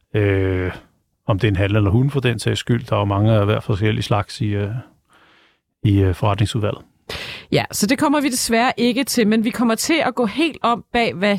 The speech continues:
Speaker 2: de sagde på mødet, fordi du har skrevet, du har hørt hele lydfilen, og jeg har selvfølgelig også skrevet om det.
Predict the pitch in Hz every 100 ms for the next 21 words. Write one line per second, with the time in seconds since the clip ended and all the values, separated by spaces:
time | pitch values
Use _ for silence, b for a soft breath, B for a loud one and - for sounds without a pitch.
0 | - 233 - 214 240 220 175 156 165 -
1 | 185 185 208 214 - 214 233 277 - B
2 | B B 233 220 320 285 254 285 - 277
3 | 233 247 220 190 202 - 208 180 - -
4 | 151 170 147 -